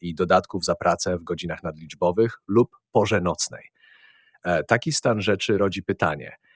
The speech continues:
e, czy spóźniona wypła-, powinna być przyjmowana do wyliczenia wynagrodzenia urlopowego bądź ekwiwalentu w miesiącu wypłaty, czy w miesiącu, którego dotyczy wypłata.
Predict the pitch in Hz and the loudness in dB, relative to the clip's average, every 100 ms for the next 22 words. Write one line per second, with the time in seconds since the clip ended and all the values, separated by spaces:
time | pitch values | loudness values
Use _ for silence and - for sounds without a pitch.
0 | _ _ _ _ - 87 82 80 - - | _ _ _ _ -4 -2 0 -2 -8 -6
1 | 104 98 90 - - - - 95 85 90 | -2 0 0 -2 -4 -4 -4 -4 -4 -2
2 | 104 131 120 101 90 - 92 92 - 85 | 2 2 2 -2 -4 0 0 0 0 -2
3 | 95 95 90 85 - - - 87 87 92 | -2 -2 -2 -4 -6 -6 -4 -2 0 0
4 | 90 87 82 82 87 82 - 92 90 82 | 0 0 -2 -4 -6 -6 -4 -2 0 -2
5 | 90 85 87 85 95 87 80 87 87 - | -2 -4 -4 -2 -2 -2 -4 -4 -4 -4
6 | 85 82 82 95 113 - _ _ _ - | -4 -2 -2 -2 -2 -6 _ _ _ 0
7 | 113 135 - 117 - 110 101 92 92 104 | 2 2 -2 -6 -4 0 2 2 0 -2
8 | 98 85 90 82 92 87 85 87 - 90 | -4 -4 -4 -4 -4 -4 -8 -8 -4 -4
9 | - 113 110 101 90 90 - 90 90 - | -2 -4 -2 -6 -4 -2 -2 -2 -4 -6
10 | 90 - 87 82 87 85 - 78 82 - | -8 -4 -4 -4 -6 -8 -10 -10 -10 -8
11 | - - | -10 -12